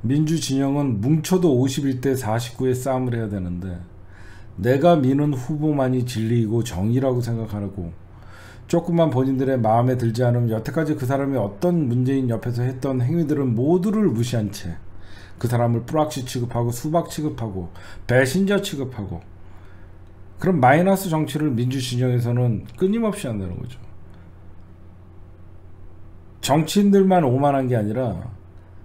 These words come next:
민주 진영을 이끌고 있는 스피커라는 사람들 자체가 오만한 거예요. 저 또한 오만하고요. 그러면 안 되죠. 단 한 명의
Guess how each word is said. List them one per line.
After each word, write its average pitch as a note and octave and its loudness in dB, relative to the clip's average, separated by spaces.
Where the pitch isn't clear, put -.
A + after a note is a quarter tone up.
민주 F#3+ 4
진영을 D#3+ 2
이끌고 C#3 2
있는 C#3 0
스피커라는 G3 -2
사람들 D#3+ 0
자체가 D3+ 0
오만한 A#2 2
거예요. E2+ -10
저 A#2+ -6
또한 D#3+ 4
오만하고요. G#2 -4
그러면 C#3+ 0
안 G2+ 2
되죠. F#2+ -2
단 D3 2
한 G3+ 0
명의 G3 2